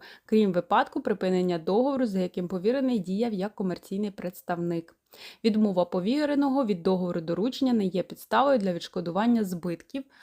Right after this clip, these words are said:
завданих довірителеві припиненням договору, крім випадку відмови повіреного від договору за таких умов, коли довіритель позбавлений можливості інакше забезпечити свої інтереси,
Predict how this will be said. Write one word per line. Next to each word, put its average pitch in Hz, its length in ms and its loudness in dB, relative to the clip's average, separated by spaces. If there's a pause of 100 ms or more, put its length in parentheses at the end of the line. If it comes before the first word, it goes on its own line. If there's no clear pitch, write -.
(200)
завданих 196 800 2 (160)
довірителеві 190 1080 -2 (260)
припиненням 214 600 2
договору, 175 500 -2
крім 220 200 2
випадку 180 440 -2
відмови 262 400 2
повіреного 247 540 2
від 175 140 -4
договору 214 440 2
за 175 100 -6
таких - 400 -8
умов, 175 340 -2 (320)
коли 269 240 6
довіритель 180 520 0
позбавлений 240 600 0
можливості 226 540 0
інакше 180 340 -4
забезпечити 226 600 -4
свої 170 340 -4
інтереси, 170 580 -4